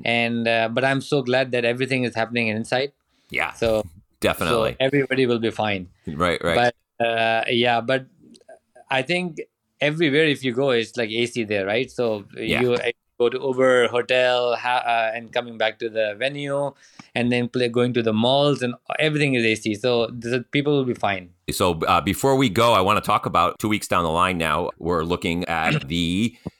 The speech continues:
Speaker 2: two thousand twenty-three Southwestern Women's, uh, Squash Open presented by Cotidier. Have Nouran Gohar back. We have Nour El Tayeb back. We have the Americans, Amanda Sobey, Olivia Klein, uh, Olivia Fichter back.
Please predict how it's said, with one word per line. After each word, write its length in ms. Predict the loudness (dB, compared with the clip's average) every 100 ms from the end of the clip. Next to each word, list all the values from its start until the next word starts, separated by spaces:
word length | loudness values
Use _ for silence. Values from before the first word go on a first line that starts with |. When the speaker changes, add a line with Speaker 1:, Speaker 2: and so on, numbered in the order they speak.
| _ _ -4
Speaker 2:
two 160 | 0 2
thousand 380 | 2 0 0 -2
twenty-three 640 | -2 -2 -2 -2 0 0
Southwestern 640 | 0 0 2 -2 0 0
Women's, 400 | 0 0 0 -2 -6 -2
uh, 240 | 2 2 0
Squash 420 | -2 0 0 2
Open 340 | 0 0 -2 0
presented 400 | 0 0 -2 0
by 120 | 0
Cotidier. 600 | 0 -2 -2 0 0 -2 -8 _ -20 -4
Have 300 | 0 0 -2 -2
Nouran 360 | 2 4 4
Gohar 360 | 4 4 4 4
back. 380 | 4 2 0 -10
We 140 | -6 -4
have 360 | -2 0 0 -2
Nour 200 | -2 0
El 80 | 0
Tayeb 340 | 0 0 0 0
back. 300 | 0 0 -2
We 140 | -2
have 400 | 0 0 -2 -6
the 280 | -6 -4 -4 -2
Americans, 680 | 0 2 2 0 -4 -6 -6
Amanda 320 | -4 -2 -2
Sobey, 580 | -2 0 0 2 -2 -2 _ -14
Olivia 320 | -6 -6 -4 -8
Klein, 600 | -2 2 4 4 2 -4 -8 -4
uh, 320 | -2 0 -2
Olivia 260 | -4 -2 -4
Fichter 420 | -2 -4 -2 -2
back. 240 | -2 -2